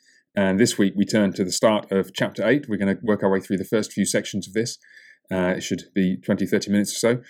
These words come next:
And as ever, my plan is just to read a few sections to lead you through the logic of what Calvin has to say. And I hope that it will have the effect, as I, I hope and pray in previous,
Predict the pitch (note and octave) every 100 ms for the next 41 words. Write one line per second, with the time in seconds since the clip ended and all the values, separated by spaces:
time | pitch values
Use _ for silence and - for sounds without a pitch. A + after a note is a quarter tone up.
0 | - - G2 G2+ G#2+ A2 C3 A2+ G2 F#2
1 | A2+ A2+ F#2 - G2+ - F#2+ G#2+ G#2+ -
2 | A2 G#2 G2+ B2 A2 A#2 G#2+ - G2 F2+
3 | F#2 G#2+ G2+ F#2+ - G#2+ G2+ F#2 F2+ G2+
4 | A2 A2+ B2+ A2 G2+ G2 - G#2+ G#2 F#2+
5 | F2+ - - G#2 G#2 G2+ F#2+ G2+ B2 C#3+
6 | G2+ F#2 - G#2 G2+ - _ - - _
7 | A2+ - B2 A#2+ G2+ - - F#2+ F#2 -
8 | - - G2 F#2 F#2+ F2+ A2 G#2+ F2 -
9 | A2+ G2+ G2 F2 A2 G2 F#2 F2 -